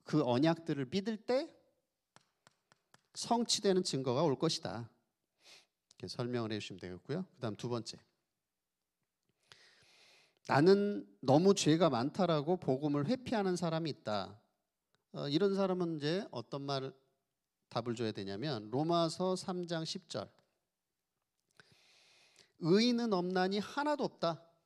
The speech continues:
모든 사람은 날 때부터 죄인으로 태어나죠. 그래서 로마서 삼 장 이십삼 절에 "모든 사람이 죄를 범하였음에", 바로 원죄 가운데 아담의 후손으로 태어난다는 거죠.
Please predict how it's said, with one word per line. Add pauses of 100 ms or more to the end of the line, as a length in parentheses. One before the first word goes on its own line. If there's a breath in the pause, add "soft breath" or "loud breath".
(1800)
모든
사람은 (340)
날
때부터 (500 soft breath)
죄인으로
태어나죠. (800)
그래서
로마서
삼
장
이십삼
절에 (260 loud breath)
"모든
사람이
죄를 (180)
범하였음에", (720)
바로
원죄
가운데 (180 loud breath)
아담의
후손으로
태어난다는
거죠.